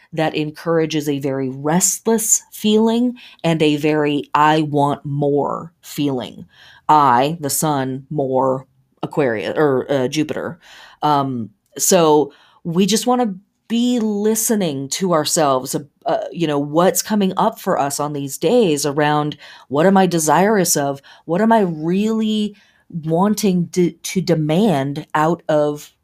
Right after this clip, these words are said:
my reality and my world and my circumstances?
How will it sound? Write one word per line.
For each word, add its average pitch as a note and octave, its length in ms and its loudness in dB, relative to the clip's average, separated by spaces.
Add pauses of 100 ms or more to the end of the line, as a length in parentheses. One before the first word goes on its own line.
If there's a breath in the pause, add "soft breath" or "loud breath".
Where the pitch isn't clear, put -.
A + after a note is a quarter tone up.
my D3 240 -2
reality C#3+ 840 0
and C#3+ 160 -2
my C#3 180 0
world C#3 540 2
and B2+ 120 -2
my A#2+ 140 -2
circumstances? A#2+ 1160 -2